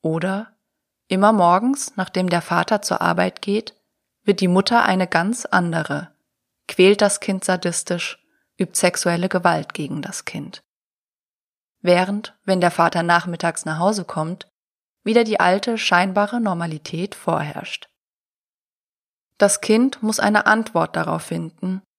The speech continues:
dass es in bestimmten Situationen auf eine bestimmte Weise funktionieren muss.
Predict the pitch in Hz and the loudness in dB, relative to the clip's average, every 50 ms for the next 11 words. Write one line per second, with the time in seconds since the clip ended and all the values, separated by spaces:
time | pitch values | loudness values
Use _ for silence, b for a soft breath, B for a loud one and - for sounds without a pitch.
0 | _ _ _ _ _ - 208 202 220 208 - - 214 208 202 202 - - 226 233 | _ _ _ _ _ 2 2 2 2 -2 -2 0 0 0 0 -2 0 2 4 4
1 | 269 285 - 220 185 160 165 160 - 160 165 160 - - - 165 165 170 180 190 | 4 2 2 -2 -2 -2 -4 -4 -4 -4 -4 -4 -4 -4 -2 -2 -2 0 -2 -4
2 | 208 226 - - 196 - - 180 175 180 160 175 175 175 - - 214 226 254 262 | -6 -4 -4 -4 -2 0 0 0 0 0 0 2 2 2 2 2 2 2 2 2
3 | - 185 156 160 160 165 165 160 185 180 - - 208 202 - - 220 220 226 226 | 2 -2 0 2 0 0 0 -2 -4 -6 -4 -6 -6 -4 -2 0 2 4 4 4
4 | 202 165 156 156 156 160 160 160 - - - | 4 2 -2 -4 -6 -6 -8 -8 -10 -12 -14